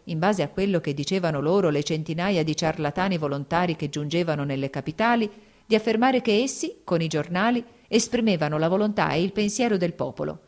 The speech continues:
e un pensiero che s'esprimeva nella vendetta e nell'uccisione. Non poteva consentire con questo,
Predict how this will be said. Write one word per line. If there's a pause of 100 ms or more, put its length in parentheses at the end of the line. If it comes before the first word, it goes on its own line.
(280)
e
un
pensiero
che
s'esprimeva
nella
vendetta
e
nell'uccisione. (640)
Non
poteva
consentire
con
questo,